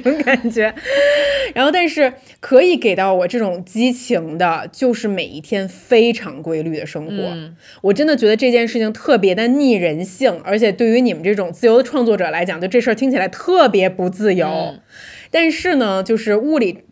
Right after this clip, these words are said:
Speaker 1: 物理上有一个概念叫做熵增的概念，指的就是说，如果在一个孤立的系统里面，没有任何的外力，它只会变得越来越混乱。其实人本来也是这样的一个系统，而去对抗这种熵增，唯一的一个方法就是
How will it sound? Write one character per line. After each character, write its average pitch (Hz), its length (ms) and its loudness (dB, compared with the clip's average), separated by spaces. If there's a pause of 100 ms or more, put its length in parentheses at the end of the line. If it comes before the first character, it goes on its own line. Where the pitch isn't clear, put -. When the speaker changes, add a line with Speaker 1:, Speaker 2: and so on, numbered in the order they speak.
Speaker 1:
物 302 160 0
理 180 120 0
上 196 200 -4
有 175 120 -2
一 160 140 -6
个 220 80 -2
概 247 200 0
念 190 140 -4
叫 190 140 -2
做 180 100 -2
熵 285 300 -4
增 294 180 -4
的 240 120 -4
概 170 180 -6
念， 127 300 -12 (320)
指 196 120 -4
的 196 120 0
就 285 100 0
是 262 60 2
说， 285 160 0
如 269 100 -2
果 233 100 2
在 220 200 0
一 - 20 2
个 247 100 -2
孤 320 240 -2
立 294 120 0
的 180 100 0
系 185 160 -6
统 180 220 -6
里 170 80 -6
面， 147 120 -6
没 180 120 -2
有 262 120 2
任 262 220 0
何 196 140 -4
的 185 80 -2
外 190 260 -2
力， 170 340 -8
它 262 360 -2
只 - 260 -12
会 208 220 0
变 190 180 -2
得 185 60 -4
越 190 160 0
来 156 100 -4
越 170 100 -2
混 165 320 -4
乱。 151 220 -6 (320)
其 - 160 -2
实 311 60 2
人 247 260 2
本 240 100 0
来 170 140 -4
也 170 80 -6
是 170 100 -10
这 190 120 -4
样 170 100 -4
的 156 80 -6
一 151 80 -6
个 165 80 -4
系 160 240 -6
统， - 300 -14 (340)
而 202 180 4
去 247 160 -2
对 302 300 2
抗 208 240 -10
这 214 80 -4
种 196 100 -4
熵 233 300 -4
增， 233 240 -4
唯 196 160 -2
一 269 180 -2
的 254 140 0
一 175 100 -4
个 180 80 -4
方 196 240 -6
法 165 200 -10
就 196 160 -2
是 185 400 -4